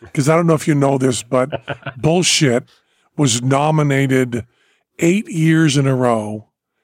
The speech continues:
Speaker 1: in two or three categories at a time.
Speaker 2: Mm-hmm.
Speaker 1: We were nominated for, I mean, what was it, like, Susan Lucci or something?
Speaker 2: Yeah, yeah, yeah,
Speaker 1: Yeah.
Speaker 2: yeah.
Speaker 1: We were, like, nominated, I think altogether it was something like forty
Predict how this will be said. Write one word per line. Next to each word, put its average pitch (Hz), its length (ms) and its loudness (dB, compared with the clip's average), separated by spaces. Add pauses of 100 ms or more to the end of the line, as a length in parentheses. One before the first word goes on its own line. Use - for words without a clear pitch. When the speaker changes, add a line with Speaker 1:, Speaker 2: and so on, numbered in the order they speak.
(160)
Speaker 1:
in 139 440 -2
two - 160 0
or 185 100 4
three 170 240 -2
categories 135 760 -2
at 135 140 -6
a 110 80 -6
time. 110 580 -6 (160)
Speaker 2:
Mm-hmm. 101 680 -4 (200)
Speaker 1:
We 165 140 2
were 170 180 0
nominated 147 720 -2
for, 143 160 0
I 135 80 0
mean, 160 460 -6 (240)
what 180 120 -6
was 196 180 2
it, 208 100 2
like, 156 300 -2
Susan 151 560 0
Lucci 156 340 0
or 151 60 0
something? 151 440 -4
Speaker 2:
Yeah, 101 220 2
yeah, 87 140 2
yeah, - 20 0
Speaker 1:
Yeah. 78 160 2
Speaker 2:
yeah. 147 280 -2 (320)
Speaker 1:
We 202 120 2
were, 254 120 2
like, 208 240 0
nominated, 160 680 2
I 139 100 0
think 156 200 -6
altogether 156 760 0
it 131 80 -8
was 127 120 0
something 143 480 -4
like 135 240 -2
forty 180 800 0